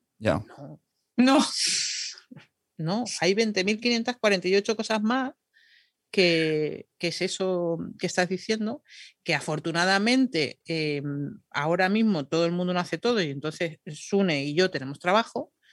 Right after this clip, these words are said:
Speaker 2: eh, porque es que hay veinte mil quinientas cosas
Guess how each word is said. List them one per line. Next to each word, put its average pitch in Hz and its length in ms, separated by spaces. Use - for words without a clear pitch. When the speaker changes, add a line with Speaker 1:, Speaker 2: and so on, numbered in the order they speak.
Speaker 2:
eh, 175 200
porque 160 340
es - 140
que 202 120
hay 214 120
veinte 175 420
mil 156 200
quinientas 202 420
cosas - 460